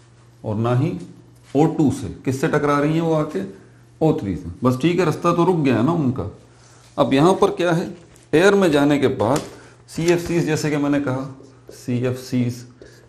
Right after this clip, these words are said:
इनमें क्या मौजूद है? क्लोरीन भी मौजूद है, फ्लोरीन भी मौजूद है, कार्बन भी मौजूद है। ये क्लोरीन जब ऊपर जाती है और ओ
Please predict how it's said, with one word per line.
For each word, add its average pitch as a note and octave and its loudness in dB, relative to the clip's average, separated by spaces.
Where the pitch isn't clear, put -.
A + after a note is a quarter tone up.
इनमें D3 0
क्या D#3 0
मौजूद D3 0
है? D3 -2
क्लोरीन B2+ 2
भी C3+ 0
मौजूद C3 0
है, C3+ 4
फ्लोरीन B2 0
भी B2 2
मौजूद A#2+ 0
है, A2 -2
कार्बन F2+ -4
भी F2 -4
मौजूद E2+ -4
है। - -14
ये D#3 4
क्लोरीन E3+ 2
जब D3 2
ऊपर C#3+ 2
जाती G#2+ 0
है B2+ -4
और A2 -4
ओ D#3+ 2